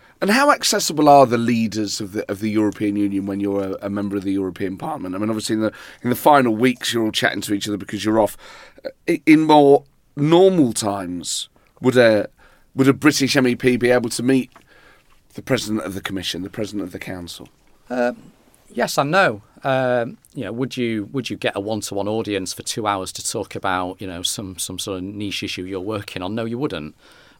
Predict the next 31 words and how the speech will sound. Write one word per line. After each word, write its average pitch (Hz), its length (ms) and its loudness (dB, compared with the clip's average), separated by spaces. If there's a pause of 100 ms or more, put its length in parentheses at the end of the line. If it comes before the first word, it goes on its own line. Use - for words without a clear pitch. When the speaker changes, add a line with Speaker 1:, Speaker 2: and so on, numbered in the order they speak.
(140)
Speaker 2:
But, 147 260 4 (320)
you 160 100 -8
know, 139 60 -6
these 131 160 -6
people 131 300 -6
are 123 120 0
around 117 460 -2 (380)
the - 80 -12
Parliament, 104 560 -6 (580)
just - 360 -4
in 107 80 -8
the 98 60 -8
same 104 360 -6
way 117 280 -2
that, 95 320 -10
you 107 60 -18
know, 95 80 -14
if 95 100 -18
you - 40 -20
talk - 180 -16
to - 80 -18
Westminster 107 580 -10
M 87 100 -6
Ps, 87 300 -12
they 101 100 -12
will 92 100 -16
say, 92 200 -10
you 95 80 -12
know, 90 80 -14
they 95 140 -10
will, 92 280 -10